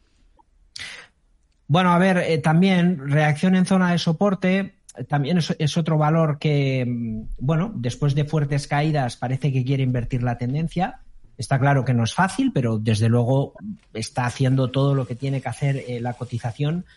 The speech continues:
para confirmar ese proceso de cambio de tendencia, sobre todo la semana pasada con una ruptura muy contundente, ¿no? Y ahí yo creo que el nivel perfectamente podría ser el tres veinticinco,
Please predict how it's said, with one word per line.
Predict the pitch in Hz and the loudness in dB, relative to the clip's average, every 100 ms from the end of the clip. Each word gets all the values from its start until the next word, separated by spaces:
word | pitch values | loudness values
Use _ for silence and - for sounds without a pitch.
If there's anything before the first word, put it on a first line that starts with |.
| _ _ | _ _
para | 139 131 - | 0 0 0
confirmar | 131 120 123 131 143 | 0 0 2 2 2
ese | 139 - | 0 -2
proceso | 135 135 139 - | -4 -4 -4 -2
de | 143 | -4
cambio | 131 143 143 | -2 0 0
de | 123 | -2
tendencia, | 117 143 185 160 113 - | -2 0 0 0 -4 -2
sobre | 139 131 | 0 2
todo | 196 | 2
la | 208 | 2
semana | 175 165 175 175 | 2 2 0 0
pasada | - - 175 170 | -4 -2 -2 -2
con | 143 | 0
una | 151 147 | 2 2
ruptura | 139 131 151 147 | 2 0 -2 -2
muy | 139 | -2
contundente, | 131 127 120 107 107 98 98 | -4 -6 -6 -6 -6 -8 -8
¿no? | 156 - - | -10 -12 -8
Y | 127 | 0
ahí | 127 135 | 2 4
yo | 151 | 4
creo | 143 156 | 2 2
que | 151 | 2
el | 139 | 2
nivel | 131 135 143 | 2 2 0
perfectamente | 143 120 - 131 135 135 131 | -2 -4 -4 -2 0 0 0
podría | 131 120 127 | -4 -4 -2
ser | 127 135 | -2 0
el | 120 | 0
tres | - 139 | 0 -2
veinticinco, | 143 123 113 - 151 104 92 | 0 0 0 2 0 0 -6